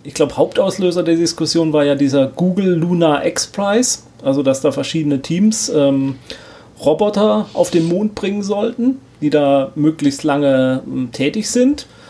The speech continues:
Und dieser Preis, äh, da hatten die Teilnehmer jetzt noch bis Ende zweitausendsiebzehn Zeit, diese Dinger zum Mond zu schießen.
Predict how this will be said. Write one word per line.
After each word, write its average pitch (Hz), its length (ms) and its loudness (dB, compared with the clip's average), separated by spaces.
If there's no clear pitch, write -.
Und 160 340 2
dieser 165 280 0
Preis, 180 720 0
äh, 180 120 2
da 160 200 0
hatten 208 260 -2
die 196 400 -4
Teilnehmer 214 600 2
jetzt 202 280 -4
noch 196 140 -2
bis 180 180 -4
Ende 214 360 2
zweitausendsiebzehn 185 1120 -2
Zeit, 156 520 0
diese 180 200 -2
Dinger 190 280 0
zum 165 180 -2
Mond 226 240 0
zu 147 140 -2
schießen. 151 580 -2